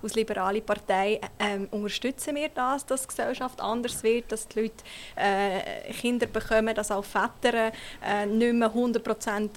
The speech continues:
arbeiten, sondern sich wollen um Kinderbetreuung kümmern. Das ist eine tolle Entwicklung und die muss man, die muss man unterstützen. Das soll auch so sein. Das kann zu gewissen Problemen führen. Nicht, muss nicht zwingend. Wenn Frauen wieder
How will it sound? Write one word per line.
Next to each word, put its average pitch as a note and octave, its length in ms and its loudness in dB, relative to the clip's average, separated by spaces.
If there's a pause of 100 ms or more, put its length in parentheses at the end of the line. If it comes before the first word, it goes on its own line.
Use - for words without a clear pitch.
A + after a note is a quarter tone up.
(140)
arbeiten, A3+ 340 2
sondern G#3+ 300 -2
sich G#3 260 -2
wollen A3 360 4
um A#3+ 100 0
Kinderbetreuung G#3+ 1120 0
kümmern. C#4 460 4
Das A#3+ 160 -2
ist A3+ 160 -2
eine - 100 -12
tolle A3+ 340 0
Entwicklung A#3 520 -2
und A3 200 -4
die A3+ 100 0
muss A3+ 280 0
man, G#3 140 0 (360)
die A3+ 60 0
muss A3 180 4
man G#3+ 120 2
unterstützen. C4+ 680 2
Das C#4 220 4
soll A#3 100 8
auch G#3+ 220 4
so G#3 180 2
sein. C#4 380 2
Das - 460 -2
kann A#3+ 300 4
zu A3+ 140 -6
gewissen A#3 400 -4
Problemen G#3 440 2
führen. D#4+ 340 0 (260)
Nicht, A3+ 380 -2
muss A3+ 420 2
nicht E4 260 -2
zwingend. D4 520 2 (340)
Wenn G3 340 2
Frauen G3+ 440 4
wieder G3+ 280 2